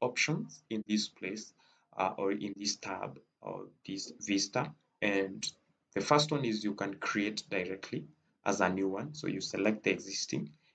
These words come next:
and then press new, and then you can see it has been called new description key. So I want us to create for center line.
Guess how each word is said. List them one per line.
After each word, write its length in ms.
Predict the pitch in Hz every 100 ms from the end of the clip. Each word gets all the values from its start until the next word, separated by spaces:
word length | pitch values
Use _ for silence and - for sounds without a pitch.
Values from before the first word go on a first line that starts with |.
| _ -
and 140 | 95
then 160 | 92 - -
press 400 | - 90 - - _ -
new, 280 | 101 87 - _ _
and 120 | 92 90
then 200 | 92 50
you 100 | 50
can 180 | 50 50
see 300 | 50 - 50 50
it 220 | - -
has 160 | 50 50
been 220 | 52 52 -
called 220 | 50 50 - _ _ _ -
new 120 | 92
description 540 | 82 - - - - -
key. 180 | - -
So 180 | - 113
I 60 | 110
want 240 | 123 123
us 160 | - -
to 120 | -
create 300 | - 107 107
for 160 | - 104
center 320 | 104 101 107
line. 300 | 107 151